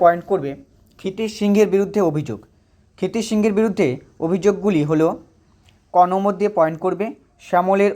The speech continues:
অভিযোগ। ক্ষিতীশ সিংহ জুনিয়র ছেলেদের সামনে সিনিয়র সাঁতারু শ্যামলের সঙ্গে আমেরিকার বারো বছরের মেয়ের সাঁতার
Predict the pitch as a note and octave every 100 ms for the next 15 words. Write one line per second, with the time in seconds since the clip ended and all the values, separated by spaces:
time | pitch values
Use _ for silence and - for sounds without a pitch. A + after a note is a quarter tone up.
0 | E3 D3 B2 G#2+ - _ _ _ _ _
1 | _ _ F3+ F3+ A#3 - - A3 G#3+ D#3
2 | B2+ G3+ _ _ _ B2+ A#2 F3 G3+ G#3+
3 | A3 G#3+ F3+ F#3 G3+ G3+ F#3 F#3 B2+ B2
4 | - _ _ _ _ _ _ _ _ -
5 | F#3+ G3+ G#3+ G#3+ - D#3+ D#3 F3+ C3+ -
6 | _ _ _ _ - E3 E3+ G3 G#3 G#3
7 | G3+ G#3 D3+ C3 - _ _ _ _ D#3
8 | F3+ G3 G3+ F#3+ B2 F3+ _ _ _ _
9 | _ G#2+ C#3 E3 G3 G3 G3 G#3 G#3 F#3+
10 | E3 B2 D3+ _ _ _ _ _ - E3+
11 | E3 G3